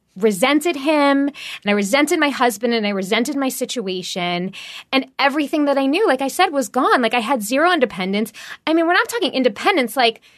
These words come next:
when I could go to the bathroom or, like, eat or shower. And it, it just, I really feel like I lost every ember of my being.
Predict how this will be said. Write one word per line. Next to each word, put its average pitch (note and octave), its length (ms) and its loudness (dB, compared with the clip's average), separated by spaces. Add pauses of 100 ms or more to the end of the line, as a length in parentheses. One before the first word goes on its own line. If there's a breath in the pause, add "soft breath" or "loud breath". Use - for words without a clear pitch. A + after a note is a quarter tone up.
(380 soft breath)
when E4 460 2
I E4+ 100 4
could C4 240 -2 (540)
go - 140 2
to F#4+ 80 2
the A3 100 4
bathroom F#3 960 -2
or, B3 140 2
like, C4 260 0 (100)
eat D#4 380 2
or A#3 140 4
shower. B3+ 800 2
And B3 140 0
it, B3+ 120 -2
it D4 100 -6
just, E4 260 2
I B3+ 60 4
really B3 420 -2
feel A#3+ 180 -2
like A3 160 0
I A3 80 2
lost A3 380 0 (240)
every A3+ 460 2 (320)
ember A#3+ 340 4
of F3 140 -2
my F3 160 0
being. - 560 -6